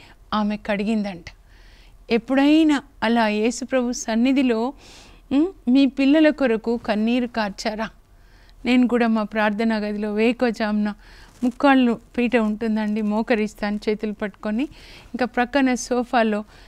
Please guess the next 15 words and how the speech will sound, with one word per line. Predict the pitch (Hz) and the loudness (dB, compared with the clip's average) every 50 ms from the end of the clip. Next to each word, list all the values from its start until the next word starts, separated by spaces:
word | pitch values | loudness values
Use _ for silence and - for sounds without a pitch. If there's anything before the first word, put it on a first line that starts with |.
| - - - | -20 -18 -12
జీసస్ | 196 - 254 262 262 262 262 240 - | -2 0 2 2 4 4 2 0 0
కూర్చున్నారని | - - 240 269 262 - - 269 233 220 214 214 214 214 220 233 277 285 | -6 -6 -6 -6 -6 -4 -2 -2 0 0 0 0 0 0 2 2 2 2
నేను | 262 240 220 220 214 | 2 2 0 -2 -2
విశ్వసిస్తాను. | 208 220 226 214 - 269 254 - 233 208 - - - 208 190 - - - _ - - - - - - | -2 -2 -4 -2 -2 -2 -2 -2 -6 -10 -10 -12 -14 -14 -14 -14 -20 -20 _ -20 -20 -20 -20 -10 -4
"నీ | 247 262 | -4 -4
పాదాలు | 240 - 247 226 233 247 269 247 294 269 254 | -2 0 0 2 2 0 2 2 2 0 0
పట్టుకుంటాను | 226 - 247 233 220 - _ - 240 226 214 226 214 214 214 | -2 -2 -4 -4 -4 -6 _ -4 -4 -4 -4 -4 -4 -4 -6
ప్రభువా" | 208 - - 233 - 190 208 214 214 214 - - - - - - - - - - _ | -8 -10 -12 -12 -12 -8 -8 -8 -8 -10 -12 -20 -20 -20 -20 -20 -20 -20 -20 -12 _
అని | - 233 240 240 | 0 0 2 2
నేను | 233 226 220 240 247 | 2 2 2 0 -2
కూడా | 233 262 247 233 214 | -2 -2 -2 0 0
అలాగే | 208 214 214 214 208 | 0 -2 -4 -4 -6
ప్రార్థిస్తాను. | 208 - - - - 196 185 208 208 - - - - - - - - - - | -12 -14 -14 -14 -12 -10 -10 -10 -10 -12 -14 -18 -18 -18 -18 -18 -20 -16 -8
కన్నీరు | - 233 240 254 285 302 320 330 311 285 262 269 285 277 - - - - - - - - - | -4 -2 0 2 4 4 4 4 4 2 0 0 -4 -8 -14 -20 -20 -20 -20 -20 -16 -6 -2
ఏ-, | 233 233 240 247 262 302 | 0 2 4 4 4 4